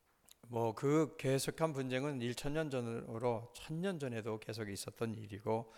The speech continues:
더 거슬러 올라가면 성경 시대의 그런 이야기가 되겠지만은요. 그러나 그 땅은 우리가 이 근대사를 보면 제일 차 세계대전 이래 예루살렘의 성지라고 불리는 이 템플 마운트를 두고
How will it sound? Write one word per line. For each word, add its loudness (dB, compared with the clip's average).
더 8
거슬러 4
올라가면 4
성경 0
시대의 0
그런 -2
이야기가 -4
되겠지만은요. -10
그러나 6
그 0
땅은 2
우리가 4
이 0
근대사를 2
보면 -2
제일 0
차 8
세계대전 2
이래 0
예루살렘의 6
성지라고 4
불리는 0
이 2
템플 2
마운트를 -2
두고 0